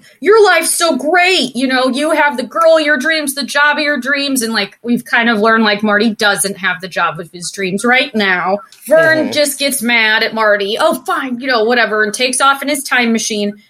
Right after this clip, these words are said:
Speaker 1: Doesn't realize that Emmy got in the train as well.
Speaker 2: Oh.
Speaker 1: So then they
Speaker 2: Mm-hmm.
Speaker 1: are both, like, you know, have a discussion, like, "Oh, my, our parents are lame. Like, we, we wanna do this. This is what we want."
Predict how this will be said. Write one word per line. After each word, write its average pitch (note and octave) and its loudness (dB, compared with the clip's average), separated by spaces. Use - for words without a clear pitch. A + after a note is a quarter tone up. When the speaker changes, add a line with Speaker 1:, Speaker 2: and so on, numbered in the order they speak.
Speaker 1:
Doesn't D#4+ 2
realize D#4 2
that B3 0
Emmy D4 2
got A3+ 2
in G#3+ 0
the G#3 -2
train G#3 -2
as G3 -4
well. G3 -2
Speaker 2:
Oh. A3+ 4
Speaker 1:
So D#4 -2
then D4+ 4
they G4 2
Speaker 2:
Mm-hmm. B3 -12
Speaker 1:
are C#4 2
both, D4 4
like, B3 0
you A#3+ -4
know, G#3 4
have B3 0
a B3 0
discussion, A#3 -2
like, G3+ -2
"Oh, F#4 2
my, E4 0
our D4+ 0
parents D#4 2
are D#4 2
lame. C#4+ 2
Like, C4 -2
we, C#4+ -6
we D4+ -4
wanna C#4+ 0
do C#4+ -6
this. C4 0
This B3 -6
is - -8
what A#3+ 2
we B3 0
want." B3+ 0